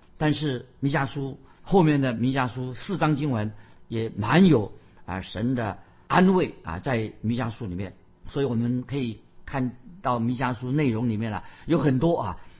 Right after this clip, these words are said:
非常动人心弦的那个经文啊，非常啊写得非常描述的非常好。现在我先举，举一个例子，《弥迦书》七章十八节啊，以后我们还要再详细的解释。弥迦书七章十八节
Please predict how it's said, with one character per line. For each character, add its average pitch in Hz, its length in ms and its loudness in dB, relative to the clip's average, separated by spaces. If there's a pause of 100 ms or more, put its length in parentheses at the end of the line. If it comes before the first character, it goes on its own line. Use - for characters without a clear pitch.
非 185 280 0
常 120 320 0 (320)
动 180 220 4
人 131 240 0
心 196 360 0
弦 117 320 -2
的 - 260 -6
那 127 100 -8
个 123 80 -6
经 165 240 0
文 101 200 -4
啊， - 140 -16
非 170 160 -6
常 110 240 -2
啊 85 180 -14 (200)
写 - 240 -8
得 123 80 -6
非 151 160 -4
常 127 100 0
描 117 180 -4
述 143 160 -6
的 117 180 -6 (680)
非 156 120 2
常 147 120 0
好。 78 380 -10
现 151 140 -2
在 139 100 0
我 127 60 -2
先 175 240 2
举， 113 220 -6
举 117 240 -8
一 127 60 -4
个 151 80 0
例 151 140 0
子， 98 240 -12 (180)
《弥 139 160 0
迦 151 160 2
书》 143 260 -4
七 - 200 -10
章 139 140 -2
十 127 140 -12
八 131 140 -2
节 104 280 -8
啊， 82 80 -12
以 110 120 -4
后 135 80 2
我 117 60 0
们 113 140 -2
还 117 60 -2
要 117 160 0
再 113 240 -6 (400)
详 - 300 -4
细 120 140 -6
的 123 60 -6
解 104 220 -10
释。 139 220 -10 (360)
弥 147 260 2
迦 156 200 2
书 147 300 -4
七 - 200 -8
章 147 160 0
十 120 120 -6
八 143 160 2
节 117 320 -2